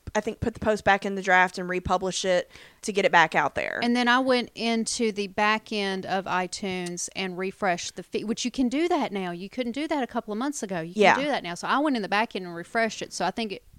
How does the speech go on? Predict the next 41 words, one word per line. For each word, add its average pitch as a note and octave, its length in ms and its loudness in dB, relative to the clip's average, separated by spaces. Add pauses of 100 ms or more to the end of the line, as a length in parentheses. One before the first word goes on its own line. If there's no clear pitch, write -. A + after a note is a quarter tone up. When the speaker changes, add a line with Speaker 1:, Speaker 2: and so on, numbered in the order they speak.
(140)
Speaker 2:
a - 80 -14
combination G3+ 640 0
of E3+ 120 -6
the E3+ 40 -14
two. E3+ 320 -4 (240)
Speaker 1:
Yeah. G3 180 4
Speaker 2:
I A3 100 6
did G#3+ 340 -4
get A3+ 260 2
word G3+ 300 -4
back F#3+ 480 0 (400)
on F#3+ 120 -2
the F#3 60 -4
ticket G#3 340 -2
that F3+ 100 -4
I F#3 120 2
submitted, F3+ 460 -6
and F3+ 80 0
they G3+ 140 8
said, E3 160 6
Speaker 1:
Mm-hmm. E3+ 100 2
Speaker 2:
"We A#3+ 100 2
can C#4+ 140 2
see D4+ 240 2
it B3+ 60 6
all," F3+ 340 6
because, G#3 260 -2
Speaker 1:
And F#3+ 40 0
you're F#3 100 2
Speaker 2:
well, F#3 100 4
Speaker 1:
like, F3+ 40 4
Speaker 2:
it F3+ 60 0
was G3+ 100 -2
Speaker 1:
'cause F#3 60 2
Speaker 2:
back G3+ 100 4
Speaker 1:
we E3+ 80 0
Speaker 2:
out A3+ 180 0
Speaker 1:
re-, F#3+ 80 -2
Speaker 2:
there. F3+ 140 0
Speaker 1:
republished, E3+ 580 0
yeah. B2 260 -2